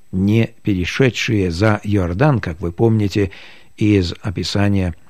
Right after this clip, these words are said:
книги Иисуса Навина, не перешедшие за Иордан,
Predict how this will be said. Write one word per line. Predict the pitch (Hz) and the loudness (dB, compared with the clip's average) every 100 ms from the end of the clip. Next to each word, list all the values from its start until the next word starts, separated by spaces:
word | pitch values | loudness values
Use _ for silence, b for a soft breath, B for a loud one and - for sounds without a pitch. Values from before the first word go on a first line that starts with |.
| - - - - - - - | -20 -20 -20 -20 -20 -20 -14
книги | - - 92 - 113 98 104 92 B B B | -10 -10 -10 -2 0 4 2 0 B B B
Иисуса | 110 95 - - 107 | -4 -2 -4 -2 4
Навина, | 123 113 85 78 78 | 4 4 2 -6 0
не | 123 123 | 4 4
перешедшие | 95 98 92 - 180 - - 117 107 - | 4 0 0 0 0 0 2 4 4 0
за | 95 101 117 - | -4 0 0 0
Иордан, | 117 110 104 101 123 120 90 62 | 2 4 2 4 6 6 4 -2